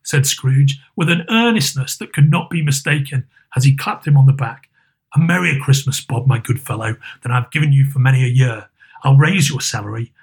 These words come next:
and endeavour to assist your struggling family,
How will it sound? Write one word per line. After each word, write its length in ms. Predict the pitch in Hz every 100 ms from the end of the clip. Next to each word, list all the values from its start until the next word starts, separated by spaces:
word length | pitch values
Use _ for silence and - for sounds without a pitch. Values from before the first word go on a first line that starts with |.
| _ _
and 120 | 135 135
endeavour 400 | 127 147 139 139
to 160 | 139
assist 440 | 135 139 - - -
your 80 |
struggling 480 | - - 135 139 127
family, 380 | - 135 135 139